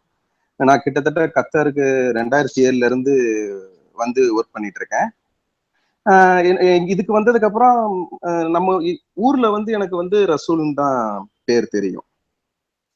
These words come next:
நான் கல்ஃபுக்கு வந்ததுல இருந்து கரீம். ஆனா என்னோட முழு பேர் ரசூல் கரீம்.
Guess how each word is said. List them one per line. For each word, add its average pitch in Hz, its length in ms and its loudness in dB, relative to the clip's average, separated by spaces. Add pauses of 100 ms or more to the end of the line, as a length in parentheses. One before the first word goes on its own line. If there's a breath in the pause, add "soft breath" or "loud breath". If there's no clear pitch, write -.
(180)
நான் 139 180 2
கல்ஃபுக்கு 185 320 4
வந்ததுல 151 280 2
இருந்து 135 320 2
கரீம். 107 240 0 (1040)
ஆனா 165 160 4
என்னோட 170 180 6
முழு 170 220 4
பேர் 202 160 4
ரசூல் 151 260 2
கரீம். - 400 -12